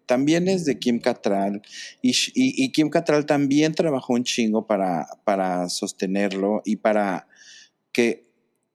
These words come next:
se hiciera súper, súper famoso. Entonces, como que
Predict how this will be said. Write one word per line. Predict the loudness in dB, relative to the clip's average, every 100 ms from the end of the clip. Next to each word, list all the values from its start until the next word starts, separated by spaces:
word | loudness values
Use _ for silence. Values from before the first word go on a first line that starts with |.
| _ _ -20 -14
se | -2 2
hiciera | 2 4 2 2
súper, | 0 0 0
súper | -2 -2 -2
famoso. | 0 0 0 0 0
Entonces, | 0 0 0
como | 0 -2 0
que | -2 -2